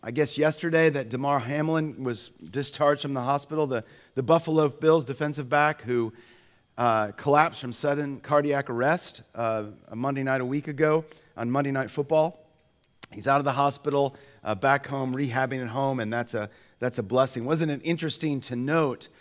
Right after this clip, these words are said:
if you were watching the game, that when Damar Hamlin collapsed, uh, on the field, uh, a prayer meeting broke out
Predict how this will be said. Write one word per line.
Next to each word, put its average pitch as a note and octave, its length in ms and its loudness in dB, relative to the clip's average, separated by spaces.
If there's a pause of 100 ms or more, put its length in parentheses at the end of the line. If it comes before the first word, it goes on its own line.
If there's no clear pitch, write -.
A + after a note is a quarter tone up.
(140)
if A#2+ 120 -6
you C#3+ 80 -4
were C3+ 80 2
watching C#3+ 480 4
the A#2 80 -6
game, B2 540 -2 (400)
that C3 340 4
when C3 400 -2
Damar C3+ 320 0
Hamlin C#3+ 360 -2
collapsed, D3+ 760 2 (420)
uh, A#2+ 380 4
on C3+ 180 0
the B2+ 80 -2
field, E3+ 520 2 (400)
uh, B2+ 160 4
a B2+ 60 -2
prayer F#3 280 4
meeting D3+ 280 2
broke D#3 280 8
out C#3 300 6